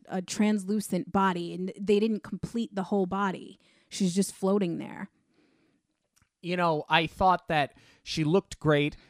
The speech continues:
Speaker 2: Um, I like the dialogue that she does have with Jiminy Cricket, where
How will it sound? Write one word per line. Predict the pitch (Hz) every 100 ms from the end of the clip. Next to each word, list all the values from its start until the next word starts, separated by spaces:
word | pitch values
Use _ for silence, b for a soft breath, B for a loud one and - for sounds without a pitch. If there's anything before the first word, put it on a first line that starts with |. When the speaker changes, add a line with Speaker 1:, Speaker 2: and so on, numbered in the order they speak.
| b b
Speaker 2:
Um, | 143 135 131 139 -
I | 170
like | 160 165 208 -
the | 165
dialogue | 160 156 160 151 135 135 131
that | 139
she | - 135
does | 117 160 156 143
have | - 151 139 131
with | 131
Jiminy | - 151 139 127
Cricket, | - 165 156 135 120 b b b b
where | 147 151 147 143